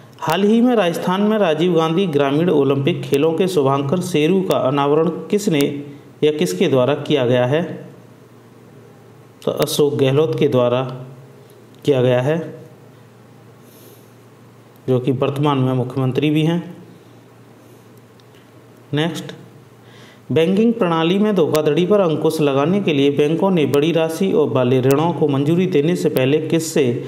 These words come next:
उधारकर्ताओं के बारे में जानकारी लेने के लिए बीस सूत्रीय मानक प्रारूप तैयार किया है?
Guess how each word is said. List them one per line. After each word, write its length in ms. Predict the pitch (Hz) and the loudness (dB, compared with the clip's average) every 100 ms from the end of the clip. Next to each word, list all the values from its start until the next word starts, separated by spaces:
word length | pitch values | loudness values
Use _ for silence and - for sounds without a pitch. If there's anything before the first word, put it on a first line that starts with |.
| - - - | -14 -18 -4
उधारकर्ताओं 680 | 143 147 165 160 160 175 180 | 0 0 0 -2 -2 -2 0
के 80 | 180 | 2
बारे 300 | 139 131 139 | 2 2 2
में 140 | 160 156 | 2 0
जानकारी 480 | 147 147 156 165 | 0 0 0 0
लेने 320 | 151 135 156 165 | 2 2 0 0
के 120 | 139 | 0
लिए 220 | 120 139 | 2 0
बीस 360 | 135 170 185 185 | 0 -2 -2 -2
सूत्रीय 340 | 151 151 165 | -2 0 0
मानक 360 | 156 135 151 143 | 2 0 0 -2
प्रारूप 540 | - - 123 123 143 | -4 -2 0 0 -2
तैयार 360 | - 135 123 120 - - | 0 0 0 -2 -6 -4
किया 200 | 143 123 | 0 2
है? 160 | 135 | 0